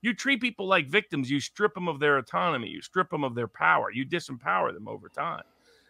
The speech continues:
Uh, the, it, it's what, you know, sort of welfare programs are designed to do. They're not designed to help people. They're designed to make them dependent and incapable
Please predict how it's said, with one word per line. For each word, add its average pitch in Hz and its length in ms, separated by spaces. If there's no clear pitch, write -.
Uh, 139 220
the, 139 300
it, 151 180
it's 131 180
what, 135 260
you 160 80
know, 123 100
sort 131 220
of 110 100
welfare 131 460
programs 98 480
are 95 60
designed 90 420
to 87 60
do. 85 300
They're 120 220
not 147 240
designed 113 280
to - 80
help 110 220
people. 101 300
They're 131 100
designed 131 440
to 123 140
make 139 220
them 131 180
dependent 127 520
and 127 280
incapable 123 800